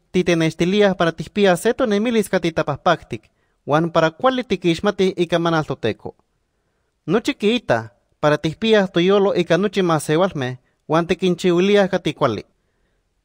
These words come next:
Tanemiaj nesi para itonal toteko tekiti ipan toyolo, uan para titeikneliaj miak. Ika kuali toyolo, titeyolmelauaj katisenkisa melauak,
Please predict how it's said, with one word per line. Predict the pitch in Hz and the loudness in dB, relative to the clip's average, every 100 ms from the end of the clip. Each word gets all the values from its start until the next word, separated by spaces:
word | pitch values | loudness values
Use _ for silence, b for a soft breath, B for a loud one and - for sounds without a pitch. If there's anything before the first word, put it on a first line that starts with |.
| _ _ - | _ _ -2
Tanemiaj | 185 196 262 277 233 196 | 0 2 2 2 2 2
nesi | 240 233 233 | 0 -2 -4
para | - 190 | -2 0
itonal | 170 220 220 185 | 0 0 0 0
toteko | 151 - 202 196 190 _ _ _ | -2 0 0 0 -6 _ _ _
tekiti | 156 151 269 - 247 | -2 -2 -4 -4 -4
ipan | 226 220 | -2 0
toyolo, | 185 160 151 147 - _ _ 139 | 2 2 2 0 -6 _ _ -2
uan | 160 175 | 0 0
para | 175 170 | 2 0
titeikneliaj | 165 165 165 160 165 170 185 156 | 0 -2 -2 -2 -2 0 0 0
miak. | 143 123 101 _ _ _ _ _ _ _ _ - | -2 -6 -8 _ _ _ _ _ _ _ _ -4
Ika | 202 196 | -2 -2
kuali | 185 294 285 | -2 -2 0
toyolo, | 196 185 160 151 165 _ _ _ | 2 4 4 0 -4 _ _ _
titeyolmelauaj | 165 170 175 170 160 160 175 202 196 | -6 0 2 2 0 0 2 2 2
katisenkisa | 185 170 156 147 139 208 202 175 | 0 -2 -4 -4 -6 -6 -4 -2
melauak, | 147 156 190 202 190 | 0 2 2 0 -6